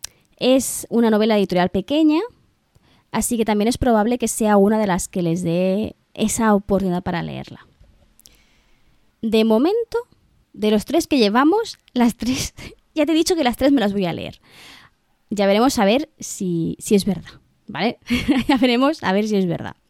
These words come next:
En el puesto número cuatro, recuerda que no tienen un orden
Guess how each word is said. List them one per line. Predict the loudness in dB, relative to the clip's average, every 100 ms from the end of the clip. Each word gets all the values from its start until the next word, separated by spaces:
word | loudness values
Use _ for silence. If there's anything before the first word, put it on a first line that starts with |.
| _
En | -2 0
el | 0
puesto | 0 -2 0 0
número | 2 2 0
cuatro, | 2 2 4
recuerda | 2 2 0 0
que | 0
no | 0
tienen | 0 0 2
un | 2
orden | 0 -2 -2 -2